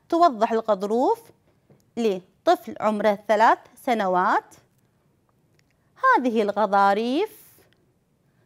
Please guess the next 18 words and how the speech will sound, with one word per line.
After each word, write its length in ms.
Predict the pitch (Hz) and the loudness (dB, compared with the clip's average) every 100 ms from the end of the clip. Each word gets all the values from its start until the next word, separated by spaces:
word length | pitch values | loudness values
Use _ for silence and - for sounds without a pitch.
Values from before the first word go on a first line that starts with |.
| _ | _
تتطور 800 | 320 311 311 320 339 311 302 330 - - _ _ | 0 0 0 2 2 4 4 4 2 -8 _ _
إلى 420 | 370 349 226 156 160 _ _ - | -4 0 2 0 -2 _ _ -6
أن 280 | 247 220 - | -4 -4 -4
تعطيني 1040 | 233 214 - - 302 294 302 302 311 311 - _ _ 285 | -4 -4 -6 -2 0 2 2 4 2 0 -6 _ _ 2
العظام. 680 | 311 302 285 190 156 151 - _ _ _ 262 | 2 2 0 0 0 -2 -8 _ _ _ -2
إذن 300 | 208 160 160 _ _ _ - | 0 0 -2 _ _ _ 0
أصل 340 | 508 - - 330 | 0 0 -2 0
العظام 920 | 285 262 254 240 262 269 277 277 208 _ | 2 2 0 2 4 4 4 0 -2 _
هي 300 | 202 226 277 453 - _ _ _ | -2 2 2 2 -4 _ _ _
غضاريف. 840 | 233 277 370 403 415 240 170 180 - _ _ _ 339 | 2 4 6 6 6 4 -2 -6 -16 _ _ _ 0
نلاحظ 480 | 415 427 - 247 | 4 4 2 -2
هنا 360 | 226 269 277 349 466 _ _ _ - | -2 -2 0 0 -4 _ _ _ -2
بين 260 | 226 220 | -2 0
العظم 340 | 214 208 254 381 _ _ | -2 0 0 0 _ _
والعظم 560 | - 196 202 220 381 381 - | -6 -4 0 2 0 -4 -6
يوجد 320 | 254 240 214 | -2 -2 -2
لدينا 360 | 196 190 208 196 | -4 -4 -4 -4
الغضاريف. 720 | 185 190 180 190 196 247 440 | -4 -2 2 0 0 -2 -4